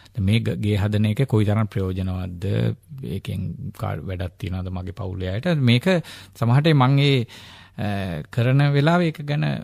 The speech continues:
අවබෝධයක් නැති වෙන්න පුළුවන්. අ, දැන් ගේ හදන තැන, ඒ වගේ නොයෙක් දේවල් තියෙනවනේ. ගේ හ-, ඒ හදන තැන ප්‍රවාහනයට පහසුද? මේවා ඊට පස්සේ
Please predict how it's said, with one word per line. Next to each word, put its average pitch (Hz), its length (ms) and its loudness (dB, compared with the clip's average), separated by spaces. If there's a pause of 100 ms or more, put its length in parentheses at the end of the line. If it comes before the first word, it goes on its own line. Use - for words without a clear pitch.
අවබෝධයක් 135 500 -2
නැති 113 220 0
වෙන්න 85 180 -6
පුළුවන්. 87 300 -16 (1160)
අ, 120 120 -10 (340)
දැන් 104 240 -4
ගේ 107 220 0
හදන 104 380 0
තැන, 107 260 4 (440)
ඒ 123 160 -2
වගේ 117 220 2
නොයෙක් 123 240 4
දේවල් 156 220 4
තියෙනවනේ. 143 440 -2
ගේ 104 180 2
හ-, 101 260 0
ඒ 98 340 -2
හදන 98 340 -4
තැන 98 280 -2 (260)
ප්‍රවාහනයට 101 580 -4
පහසුද? 113 380 -2
මේවා 156 320 2
ඊට 147 140 0
පස්සේ 147 360 0